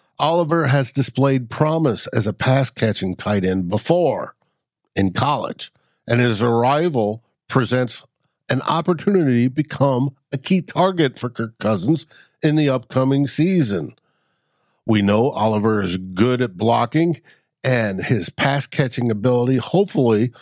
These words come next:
will also make him a good red zone receiver opposite of T J Hawkinson. Oliver has the potential to offer a reliable option across the middle of the field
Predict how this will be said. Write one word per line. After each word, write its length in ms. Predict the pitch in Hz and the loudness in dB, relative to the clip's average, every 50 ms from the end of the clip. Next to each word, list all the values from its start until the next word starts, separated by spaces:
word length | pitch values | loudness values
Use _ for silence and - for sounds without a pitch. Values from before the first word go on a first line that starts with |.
| - _ _ - | -20 _ _ 0
will 380 | 127 127 120 113 113 - - - | 2 2 2 0 -2 -6 -8 -6
also 340 | - 170 196 190 - - 120 | -4 -2 -2 0 0 0 0
make 340 | 110 107 104 101 95 - - | 2 2 2 2 0 -2 -4
him 420 | - - 95 92 87 90 104 110 - _ _ _ _ _ _ _ _ _ _ _ _ | -2 0 2 2 2 0 -2 -4 -10 _ _ _ _ _ _ _ _ _ _ _ _
a 80 | 117 | -4
good 380 | 113 - - 113 110 101 101 101 | -4 0 0 2 2 2 0 2
red 320 | 95 101 110 117 135 131 | 2 2 4 4 2 0
zone 360 | 107 87 87 92 85 82 82 80 | -2 0 0 0 0 0 -2 -4
receiver 760 | 80 80 78 - - - 98 85 76 67 76 78 82 - - - _ _ _ _ _ - | -4 -4 -4 -4 -2 -2 -2 -2 -2 -2 -4 -4 -6 -8 -12 -20 _ _ _ _ _ 0
opposite 680 | 107 104 98 - 110 95 - - - 98 90 85 - | 0 0 2 0 -2 -2 -2 -2 -2 -2 -2 -4 -6
of 300 | - - 107 98 90 - | -10 -4 -2 -2 -2 -2
T 260 | - - 87 82 78 | -4 -4 -4 -4 -4
J 280 | 71 69 - - - - | -4 -2 -2 -2 -2 -2
Hawkinson. 800 | - - - 131 120 113 - 131 117 - - - 123 120 - - - _ _ _ _ _ _ _ - | -2 0 0 0 0 -2 -4 -6 -6 -4 -6 -6 -6 -8 -10 -14 -18 _ _ _ _ _ _ _ 0
Oliver 460 | 113 117 113 107 104 95 117 113 98 | 0 2 2 0 0 0 0 0 0
has 200 | 98 104 104 - | 0 0 0 -2
the 80 | - 95 | -4 -2
potential 720 | 90 110 - - 120 113 104 - - 127 127 127 120 - _ - | -2 -4 -2 0 -2 -2 -2 0 0 0 0 0 -4 -8 _ -2
to 300 | - 143 143 131 - - _ | 0 2 2 0 -2 -2 _
offer 500 | 139 156 156 143 - 165 165 160 139 117 - _ _ _ _ _ _ | 0 0 0 0 0 0 0 0 -2 -4 -8 _ _ _ _ _ _
a 120 | - 170 175 | 0 2 4
reliable 800 | 170 165 170 165 160 156 156 160 175 180 180 151 135 123 110 - - | 4 4 4 2 2 2 2 2 4 2 2 2 0 -2 -2 -2 -4
option 500 | - - - - - - - 170 180 190 - - | -4 -2 -2 -4 -6 -6 -6 -4 -4 -6 -4 -4
across 500 | 135 117 - - 143 139 139 131 - - | -6 -6 -2 -2 0 0 0 -2 -2 0
the 100 | - 139 | 2 2
middle 360 | 131 127 123 123 139 143 147 | 4 4 2 2 2 2 2
of 100 | 147 151 | 2 2
the 120 | 165 151 | 2 0
field 580 | - - - 90 78 71 65 65 - 143 - | 0 -2 -6 -6 -4 -4 -6 -6 -8 -8 -10